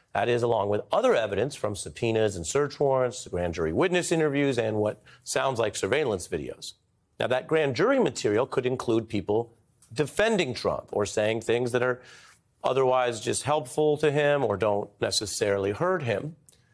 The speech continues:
We do know his aide and co-defendant, Walt Nauta, for example, spoke to the grand jury. This new filing, though, will also tell Trump about witnesses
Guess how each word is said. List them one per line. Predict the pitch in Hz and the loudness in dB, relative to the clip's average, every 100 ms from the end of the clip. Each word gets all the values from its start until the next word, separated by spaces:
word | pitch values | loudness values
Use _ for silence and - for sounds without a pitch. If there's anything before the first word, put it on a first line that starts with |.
| _ _ | _ _
We | 123 117 | -4 0
do | 131 143 | 2 2
know | 127 110 | 2 2
his | 107 104 | 0 -2
aide | - 113 107 | 0 0 0
and | 101 | -2
co-defendant, | 123 156 135 98 104 101 | 0 0 0 -2 0 0
Walt | 98 110 | 0 0
Nauta, | 107 127 113 | 0 0 -2
for | 107 104 | -2 -2
example, | 98 95 85 107 | -2 -2 -4 -4
spoke | 101 - 87 - | -6 -4 -4 -4
to | 90 | -8
the | |
grand | 87 85 87 107 | -4 -2 -2 0
jury. | 175 110 - _ _ _ _ _ _ _ _ - | -2 -2 -8 _ _ _ _ _ _ _ _ -4
This | 147 - | -4 0
new | 165 | -2
filing, | 160 214 269 190 | 2 2 4 4
though, | 120 | 2
will | 117 139 | 4 2
also | - 165 - 165 | 2 0 0 -2
tell | 156 131 | 0 0
Trump | - 113 104 | 0 0 0
about | 110 110 | 0 0
witnesses | 117 120 113 - 117 117 - - | 0 -2 -4 -2 -2 -2 -8 -16